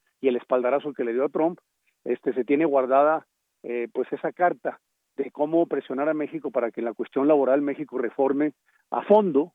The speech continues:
a fondo, el, la, la, la legislación que permita a los trabajadores tener los derechos que se establecen dentro del, del temec. Ese es uno de los, eh, muy probables cambios que vaya a haber. Hay otros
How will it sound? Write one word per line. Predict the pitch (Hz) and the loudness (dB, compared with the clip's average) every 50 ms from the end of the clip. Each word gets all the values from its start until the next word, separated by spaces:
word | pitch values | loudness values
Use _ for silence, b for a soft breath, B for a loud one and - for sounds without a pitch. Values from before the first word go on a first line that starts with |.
| _ - | _ -6
a | 123 117 | -6 -4
fondo, | - - 156 165 165 135 131 160 - _ _ _ _ _ _ - | 0 2 2 2 2 0 -4 -6 -8 _ _ _ _ _ _ -8
el, | - 127 127 120 117 | -4 -4 -2 -2 0
la, | 120 120 | 0 -2
la, | 120 123 120 120 - 131 123 123 120 120 - - | -2 -2 -4 -4 -4 -2 -2 -2 -2 -4 -6 -4
la | 156 131 | -2 -2
legislación | 123 120 - - 123 120 113 - - 147 143 151 151 - _ _ _ _ _ _ _ _ _ | 0 -2 -4 -8 -10 -10 -10 -4 0 0 0 0 0 -6 _ _ _ _ _ _ _ _ _
que | - 131 | -4 -2
permita | - - 127 127 139 147 127 - 170 160 156 - _ - | 2 2 0 0 0 -2 2 4 4 4 2 -2 _ -12
a | - 143 | -6 -6
los | 127 120 - | -6 -6 -4
trabajadores | - 123 127 123 - 127 120 131 147 151 - | -2 -2 -2 0 0 0 0 0 0 -2 -4
tener | - 139 135 139 | -4 -4 -2 0
los | 156 156 135 | 0 0 0
derechos | 135 127 131 127 - 147 127 - | -2 -2 -2 -4 -4 -8 -10 -8
que | - 117 | -8 -6
se | - 135 | -6 -6
establecen | - - 117 113 127 123 - 147 | -4 -4 -2 -2 -2 -2 -4 -2
dentro | 135 131 120 - - 110 110 | -2 -2 -4 -4 -4 -4 -4
del, | 107 104 _ _ _ | -6 -8 _ _ _
del | - 117 101 - | -6 -4 -4 -2
temec. | - 113 139 151 - - - _ _ _ _ _ _ _ _ _ _ _ - | 0 2 2 2 2 0 -4 _ _ _ _ _ _ _ _ _ _ _ 4
Ese | - 160 - - 196 | 4 4 4 4 2
es | - 196 | 2 4
uno | 185 190 190 180 | 4 6 6 6
de | 151 | 4
los, | 147 135 - - - _ _ _ _ _ _ _ _ - | 2 -2 -6 -10 -20 _ _ _ _ _ _ _ _ -16
eh, | - 123 123 127 113 | -10 -8 -6 -4 -2
muy | 135 160 180 | 2 2 2
probables | 147 196 190 175 160 160 165 165 170 170 160 - _ _ | 4 4 4 4 6 4 4 2 0 -4 -6 -8 _ _
cambios | - 151 143 147 143 160 156 - - _ _ _ _ _ _ _ _ _ | -6 -6 -6 -6 -6 -6 -8 -8 -10 _ _ _ _ _ _ _ _ _
que | - 123 | -6 -4
vaya | 120 139 147 160 160 | -2 -2 0 0 0
a | |
haber. | 170 180 190 160 - _ _ _ | 0 0 0 -2 -4 _ _ _
Hay | - - 151 175 | -8 -4 -2 -2
otros | 180 196 - 214 190 170 | -2 -2 -2 -4 -8 -8